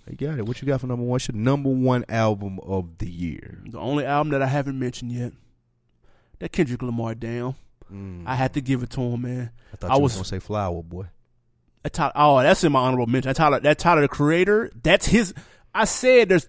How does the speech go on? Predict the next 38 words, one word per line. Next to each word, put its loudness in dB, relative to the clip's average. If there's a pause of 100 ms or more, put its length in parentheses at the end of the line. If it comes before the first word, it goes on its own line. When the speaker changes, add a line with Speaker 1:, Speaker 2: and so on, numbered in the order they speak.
Speaker 2:
fifteen 0
people 0
who 0
put 0
their 0
best -4
body 0
of 0
work 0
out -6
this -4
year. 2
Tyler -6
Creator's -6
one -4
of -2
'em. -4 (340)
Prior 2
to 0
this, 2
I 0
can't 0
even, -4
I 2
couldn't 4
even 0
listen 4
to -8
dude. -8
Speaker 1:
I -8
didn't -6
listen -8
to -10
this. -6
Speaker 2:
I -8
could, -2
this 8
shit 4